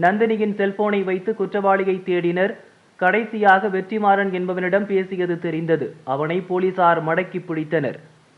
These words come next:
அவனிடம் நடத்திய விசாரணையில் பல திடுக்கிடும் உண்மை வெளிவந்தது. மதுரையைச் சேர்ந்த வெற்றியும் நந்தினியும் ஒரே பள்ளியில் படித்துள்ளனர். அப்போது நண்பர்களாக பழகி பின் காதலித்துள்ளனர்.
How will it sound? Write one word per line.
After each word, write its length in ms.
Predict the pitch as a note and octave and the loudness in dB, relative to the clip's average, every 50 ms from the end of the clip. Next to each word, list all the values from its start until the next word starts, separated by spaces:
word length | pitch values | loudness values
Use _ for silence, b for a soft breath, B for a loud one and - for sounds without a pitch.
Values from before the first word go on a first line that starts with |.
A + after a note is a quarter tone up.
| _ _ _ | _ _ _
அவனிடம் 500 | B2 C3 C3+ D#3 D#3+ E3 E3+ F#3+ G3 G3+ | -4 -2 -2 0 0 2 2 2 2 4
நடத்திய 340 | F#3+ F#3 F#3+ F#3 F#3+ G3 F3+ F3+ | 2 2 0 0 0 -2 -2 -2
விசாரணையில் 720 | E3+ E3+ E3+ F#3 F3+ F3+ F3+ F3+ F3+ E3+ F#3 G3 G#3 G3+ - | -2 -2 2 4 4 4 4 2 0 -2 -4 -4 -4 -2 -2
பல 160 | F#3 F3 E3+ E3 - | 0 0 0 0 -2
திடுக்கிடும் 440 | G3 F#3+ G#3+ G#3 G#3+ G3 F#3+ F#3 F3 F3 | -4 -4 -4 -4 -4 -4 -4 -2 -2 -4
உண்மை 240 | F3+ F3+ F3+ E3 D#3+ D#3 | -2 -2 -2 -2 -2 -2
வெளிவந்தது. 560 | E3 E3 E3 D3 D3+ D3 D3+ D3+ D3 - A2 - - - _ _ _ _ _ _ _ _ - D3 | -2 -4 -2 -2 -4 -2 0 0 -2 -2 -4 -8 -12 -18 _ _ _ _ _ _ _ _ -2 2
மதுரையைச் 520 | D#3+ F3 G3 A3 A3+ A#3 A3+ A3+ A3 G#3+ A3 | 4 4 6 6 4 4 4 2 0 0 0
சேர்ந்த 280 | A3 G#3 G3+ G#3 G3+ | 0 0 2 2 0
வெற்றியும் 540 | G3 F#3+ G3 F#3+ F#3+ G#3+ G#3 G3+ A3+ A3+ G#3 | 0 0 -2 -2 -2 -4 -2 0 0 0 0
நந்தினியும் 500 | F#3+ F#3 G3 G3 G3+ G3 G3 G3 A3 A3+ | 0 0 0 0 0 0 0 0 0 0
ஒரே 220 | G3+ F#3 F#3+ G3+ G#3+ | 0 0 2 2 2
பள்ளியில் 460 | G#3 G#3 G3+ G3 G3 G3+ G3 G3 F#3+ F#3+ | 2 0 0 0 2 0 0 0 0 -2
படித்துள்ளனர். 640 | F#3+ F#3 F3+ F3 F#3+ E3+ E3 F3 E3+ E3+ D3 B2 - - - | -2 -2 -2 -4 -4 -6 -2 0 0 0 0 -2 -6 -10 -6
அப்போது 480 | - C#3+ D3 D#3 F3 F3 F3+ F3+ G3+ G3+ | -2 -2 -2 0 0 0 0 2 2 2
நண்பர்களாக 680 | F3+ E3 E3 F3 F#3 F3+ F3+ F3+ F3+ F3+ F3+ F#3+ G3+ | 2 0 0 0 -2 -2 2 4 6 6 6 6 4
பழகி 380 | G3 G3+ F#3+ F#3 F#3 F3 F3 G#3+ | 0 0 2 2 2 0 -2 -6
பின் 240 | G#3+ G#3 G3+ F#3 F3+ D#3+ | -4 -4 -4 -4 -4 0
காதலித்துள்ளனர். 920 | F3 F3+ F3+ F3+ F3 F3 E3+ D#3+ D3+ - D#3+ D3+ D3+ D3+ D3+ C#3 A2+ - | 2 2 4 4 2 0 -2 -4 -6 -8 -6 -4 -2 -2 -2 -2 -4 -6